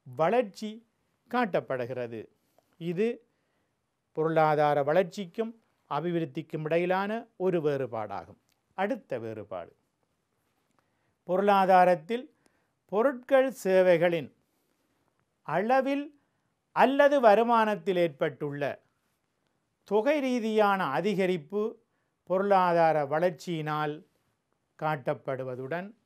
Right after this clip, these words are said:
அப்பொருளாதார வளர்ச்சியுடன் மனித வாழ்வில் ஏற்படும் தரரீதியான வளர்ச்சியே அபிவிருத்தியினால் காட்டப்படுகிறது.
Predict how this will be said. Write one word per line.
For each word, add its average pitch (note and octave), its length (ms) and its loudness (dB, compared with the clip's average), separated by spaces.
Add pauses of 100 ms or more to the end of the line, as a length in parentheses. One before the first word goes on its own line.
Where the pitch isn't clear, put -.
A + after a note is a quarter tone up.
(1200)
அப்பொருளாதார B3 1040 4
வளர்ச்சியுடன் E3+ 1000 0 (840)
மனித A3+ 640 0 (140)
வாழ்வில் A3 720 0 (120)
ஏற்படும் D#3 760 -4 (960)
தரரீதியான B3+ 1120 2
வளர்ச்சியே F3+ 840 0 (500)
அபிவிருத்தியினால் F#3 1040 -10
காட்டப்படுகிறது. A2+ 880 -10